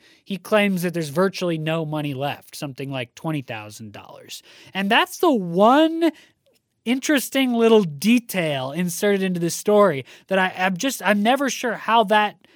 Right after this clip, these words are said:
is supposed to impact anything to come. I suppose you would say it's the reason why Sidney doesn't care that Clifford's play Death Trap about Mira's murder gets made because he's not actually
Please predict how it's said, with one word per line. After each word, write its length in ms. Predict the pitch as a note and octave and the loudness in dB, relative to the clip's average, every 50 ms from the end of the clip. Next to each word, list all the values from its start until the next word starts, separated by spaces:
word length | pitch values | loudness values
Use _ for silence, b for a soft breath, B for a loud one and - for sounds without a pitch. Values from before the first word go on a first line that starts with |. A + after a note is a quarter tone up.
| b b - | b b -12
is 100 | F#3+ E3+ | -10 -8
supposed 320 | - - A3+ A3 G#3+ - - | 0 4 4 4 4 2 -4
to 80 | - | -10
impact 680 | - G3 A3 B3 A#3+ - F3+ G3 F3 E3+ D#3+ - - - | -4 -2 -2 -2 -2 -2 0 2 2 2 0 -2 -10 -8
anything 520 | - G3 G3+ G3 E3+ - G3+ F#3+ F#3 F3+ E3+ | -6 -4 -4 -4 -4 -4 -4 -4 -4 -4 -6
to 100 | - E3 | -8 -10
come. 460 | - - F#3+ G#3+ G#3 E3+ C3 A#2+ A#2 B B B B B B B B | -10 -4 -2 0 0 0 -2 -4 -12 B B B B B B B B
I 120 | - G3 G3+ | -6 -4 -4
suppose 720 | E3+ - - - _ - A#3 B3 C4+ C#4+ D4 C4 G#3+ A3 | -4 -4 -10 -10 _ 0 4 4 4 4 4 2 2 2
you 100 | A#3 G#3+ | 2 2
would 160 | G#3+ F#3+ E3 | 2 2 0
say 380 | - - G#3+ G3 G3 G3 F#3+ F#3 | -2 0 2 4 4 4 2 0
it's 220 | F3+ F3 F3 - - | -2 -4 -8 -8 -4
the 140 | F3+ E3+ | -2 -2
reason 400 | E3 E3+ F#3 G#3 G3 F#3 G3 F3+ E3+ | 0 2 2 2 2 2 2 0 0
why 720 | E3 E3 E3+ F3 F3+ F3+ F3+ F3 F3 E3+ E3+ E3 D#3 D3 b b b b b b b | 0 2 2 4 4 4 4 4 4 2 0 -2 -4 -8 b b b b b b b
Sidney 520 | - - - - - G3 F#3 F3+ F#3 F3+ | -12 -10 -6 -2 0 0 0 0 -2 -2
doesn't 500 | E3 - F#3 F#3 F#3 E3 E3+ E3+ D3+ - | -2 0 2 2 2 2 0 -2 -4 -8
care 540 | - - - F#3 F#3+ F#3+ F#3+ F#3 F3+ E3+ D#3+ | -14 -12 -6 -2 0 2 4 4 4 2 0
that 280 | C#3+ D#3 E3 D#3 C#3 _ _ _ _ _ _ _ _ _ _ | 0 -2 -2 -2 -4 _ _ _ _ _ _ _ _ _ _
Clifford's 560 | - - - G3+ G#3 F#3 - F3+ F3 E3 C#3 - | -18 -10 -4 -4 -2 -2 -2 -4 -4 -4 -6 -12
play 360 | _ - F#3 F#3 F3+ F3 E3 | _ -6 -2 0 0 0 -2
Death 340 | C#3 E3 E3+ F3+ E3+ F3 - | -2 -4 -4 -4 -4 -6 -8
Trap 380 | - E3+ E3 D#3 D3+ - - | -6 -4 -4 -4 -4 -4 -8
about 460 | C#3+ C3+ C3 D#3+ D#3 D#3+ D#3 D#3 D#3+ b b b b b b | -12 -8 -4 -2 0 0 0 -2 -4 b b b b b b
Mira's 460 | - D#3+ E3 E3+ E3+ E3 D#3 C#3 C3 C3+ | -10 -6 -2 0 0 0 0 -2 -6 -10
murder 580 | C#3+ D3 D3+ E3 F3 F3+ F3+ E3+ E3+ D#3+ D3 | -10 -8 -4 -2 0 0 0 0 0 -2 -2
gets 280 | C3+ B2+ D3 C#3+ - - | -4 -6 -8 -10 -8 -10
made 540 | D3 D3+ - F#3+ A3 A3+ F#3+ D#3+ C#3+ C#3 C#3 | -6 -4 0 2 4 4 4 2 0 -4 -8
because 200 | C#3 - D#3+ D#3 | -8 -8 -6 -6
he's 160 | D#3+ D3+ C#3+ | -6 -6 -2
not 200 | F3 F3 F3 E3+ | 0 0 2 2
actually 340 | E3 D#3+ - - D3+ C3+ | 0 -2 -2 -6 -12 -12